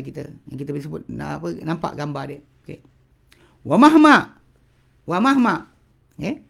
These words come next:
uh, "fuhima ishtirak, uh, fuhima ishtiraku ismil Quran wan nar." Dan walau bagaimana, eh, difahami perkongsian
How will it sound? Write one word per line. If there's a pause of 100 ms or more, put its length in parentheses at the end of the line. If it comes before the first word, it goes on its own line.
(260)
uh, (720)
"fuhima
ishtirak,
uh,
fuhima
ishtiraku
ismil
Quran
wan
nar." (480)
Dan
walau
bagaimana,
eh,
difahami (240)
perkongsian